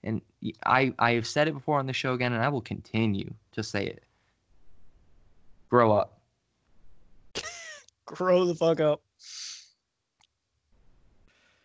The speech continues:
Speaker 1: Oh, man.
Speaker 2: Oh, man.
Speaker 1: What else we got?
Speaker 2: Like, uh, I mean, basically, that's it.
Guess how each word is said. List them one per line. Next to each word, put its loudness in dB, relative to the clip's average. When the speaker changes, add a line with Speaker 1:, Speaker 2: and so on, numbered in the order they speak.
Speaker 1:
Oh, -4
man. -14
Speaker 2:
Oh, -8
man. -8
Speaker 1:
What 2
else 2
we -4
got? 2
Speaker 2:
Like, 10
uh, 10
I 4
mean, 2
basically, 4
that's -2
it. -2